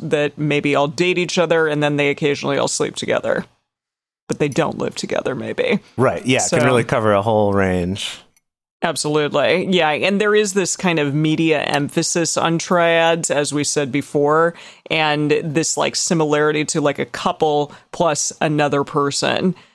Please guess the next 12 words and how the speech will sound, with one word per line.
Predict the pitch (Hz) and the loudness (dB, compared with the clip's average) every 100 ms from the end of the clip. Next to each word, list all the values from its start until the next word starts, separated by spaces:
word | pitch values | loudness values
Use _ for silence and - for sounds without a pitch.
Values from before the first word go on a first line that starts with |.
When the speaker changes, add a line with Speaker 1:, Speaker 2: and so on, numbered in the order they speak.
| _ - | _ -4
Speaker 1:
Uh, | 160 151 147 143 - | 0 2 2 0 0
and | 175 156 | -2 0
so | 185 160 156 147 | 2 2 2 -2
that | 165 170 160 | 0 2 2
is | 160 156 135 - | 2 0 -4 -4
kind | - 165 | -2 0
of | 147 | 0
a | |
trope | 143 - 170 156 | -2 0 0 2
that | 156 147 | 2 0
we've | 151 - | -2 -4
seen | - 151 143 143 143 | -4 -2 0 0 -2